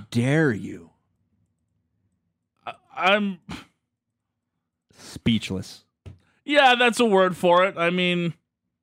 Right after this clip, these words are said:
Speaker 2: there's, uh, there are definitely goalies on this list. Let me tell you.
Speaker 1: They
Speaker 2: There
Speaker 1: exist.
Speaker 2: there are guys that at one point have tended goal in the N H L. There is no denying that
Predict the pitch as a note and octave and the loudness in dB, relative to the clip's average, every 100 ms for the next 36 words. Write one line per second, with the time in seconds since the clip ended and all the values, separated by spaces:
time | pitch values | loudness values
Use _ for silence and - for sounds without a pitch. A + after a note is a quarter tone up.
0 | _ _ _ _ B2+ C#3+ F3+ F3 F3 F3+ | _ _ _ _ -4 -2 -2 -4 -2 0
1 | F3 F3 F3 E3 E3 - _ _ _ _ | 2 0 0 -2 -6 -12 _ _ _ _
2 | _ _ - C3 G#3 C4+ B3 E3+ A#3+ A3 | _ _ -8 -2 2 2 2 2 0 2
3 | A#3 A3 G#3+ E3+ F#3 F3 D#3 C#3+ C3+ B2 | -2 0 -2 2 2 2 -2 0 -2 -2
4 | A2+ - A#2 G#2+ D#3 F3 G3 F3 F#3 D#3+ | -6 -8 -10 -8 -8 -6 -6 0 2 2
5 | C#3 A#2+ F2+ _ _ _ _ _ _ _ | 0 -2 -6 _ _ _ _ _ _ _
6 | - B2+ D#3+ E3+ G3+ F#3+ D#3 C#3+ - - | -2 4 6 6 6 6 4 0 -8 -20
7 | _ _ - B2 D#3+ F#3+ G#3+ A3 G3 F#3+ | _ _ -12 -2 0 2 2 2 2 4
8 | F#3 F#3 E3+ E3 D#3+ - _ C#3 C#3+ C#3 | 4 2 0 0 -2 -4 _ -6 -6 -4
9 | C#3 E3 F#3+ F3+ F3+ F3+ F3 - D#3 D#3+ | -2 0 -2 -2 -2 -2 -4 -4 -2 -2
10 | D#3+ - E3 D#3+ D3 D3 C#3+ C#3+ C3+ C3 | -4 -4 -2 -2 0 0 0 0 -2 -2
11 | C3 B2 C3 B2 B2 A#2+ A#2+ A#2 A#2+ C#3 | -2 -4 -4 -4 -2 -4 -4 -4 -2 0
12 | D3+ E3+ F#3+ E3+ F3 D#3+ D3 D3 C#3+ C3 | 0 2 2 0 -4 0 0 0 0 -4
13 | A#2 A2+ A2+ - | -4 -6 -8 -14